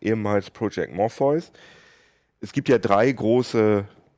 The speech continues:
äh, V-R-Brillen sozusagen. Die Oculus Rift, die H T C Vive, beide für P Cs und die PlayStation V R für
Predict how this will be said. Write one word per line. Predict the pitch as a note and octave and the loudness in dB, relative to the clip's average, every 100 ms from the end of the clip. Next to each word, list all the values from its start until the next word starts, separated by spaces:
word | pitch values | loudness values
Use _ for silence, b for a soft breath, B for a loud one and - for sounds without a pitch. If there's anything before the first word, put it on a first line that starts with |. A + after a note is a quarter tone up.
| _ _ | _ _
äh, | F#2+ | -4
V-R-Brillen | F#2 G2 D2 F#2+ E2+ F2 E2+ D#2+ D2 | -2 -2 0 0 -2 -2 -2 -4 -12
sozusagen. | D2+ - D#2 D2 D2 | -18 -18 -14 -14 -12
Die | D#2+ | -6
Oculus | E2 - F#2 F2+ | -6 -6 -10 -2
Rift, | C3 G3+ - _ | -2 -2 -6 _
die | F#2+ G2 | -8 -4
H | G2+ | -4
T | F#2 | -6
C | - E2+ | -12 -4
Vive, | G2+ D3 G#3+ - | 0 0 -2 -4
beide | G2+ F#2+ | -4 -6
für | - F#2+ | -8 -10
P | - | -10
Cs | - C#3 F3+ G3 | -4 -2 -2 -4
und | - A#2 B2+ B2+ | -8 -6 -6 -6
die | A#2 | -10
PlayStation | - G#2+ G2+ F#2 F2+ F#2 | -4 -4 -2 -8 -8 -12
V | - D#2 | -8 -6
R | F#2+ A2+ D#3+ | 0 -2 -2
für | - G2+ G2+ G2+ | -4 -2 0 -2